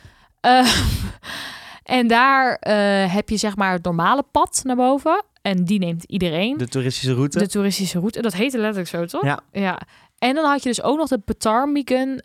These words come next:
Speaker 1: eh, route. En die begint een beetje op een rare plek, zeg maar. Moet je even een beetje zoeken.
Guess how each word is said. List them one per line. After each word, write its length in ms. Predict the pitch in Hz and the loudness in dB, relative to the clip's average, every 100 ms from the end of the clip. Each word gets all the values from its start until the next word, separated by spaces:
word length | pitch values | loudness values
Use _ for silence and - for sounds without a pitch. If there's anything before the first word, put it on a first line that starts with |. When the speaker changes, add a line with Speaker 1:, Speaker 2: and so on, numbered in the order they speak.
| - | -6
Speaker 1:
eh, 160 | - 214 | -2 0
route. 480 | 202 302 - - - - | 2 2 0 -8 -8 -2
En 180 | 202 | 2
die 300 | 196 220 - _ 175 | 2 2 -2 _ -8
begint 240 | - 285 | -4 -2
een 60 | 330 | -2
beetje 160 | 320 269 | 0 0
op 60 | |
een 80 | 214 | 2
rare 280 | 190 240 220 | 2 2 0
plek, 280 | 196 208 - | 0 -2 -2
zeg 160 | 277 | -6
maar. 100 | - | -2
Moet 80 | 247 | -2
je 60 | 214 | -2
even 120 | 226 | -2
een 60 | 214 | -4
beetje 160 | - | -6
zoeken. 320 | 202 - 370 | -10 -4 -4